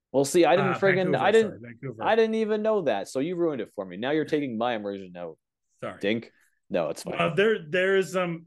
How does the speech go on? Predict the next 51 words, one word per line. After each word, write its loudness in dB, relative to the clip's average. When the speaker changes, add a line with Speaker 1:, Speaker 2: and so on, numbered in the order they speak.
Speaker 2:
there's -4
some -8
rumors -2
that -4
there 0
are 2
some -8
people -4
that -2
asked -6
them -10
there, -4
'cause -12
there's -4
been -8
some -10
rumors. -8
I -8
can't -8
remember -8
the -8
actress. -10
I'll -8
have -12
to -18
check -12
after, -10
but, -12
uh, -4
and -8
she, -8
I, -4
I'll -4
see -10
if -10
I -8
can -10
get -10
it -12
really -10
quick -14
here. -10
So -10
minor 2
spoilers, -6
um, -8
for -8
everybody -6
coming -10
up -10
here -10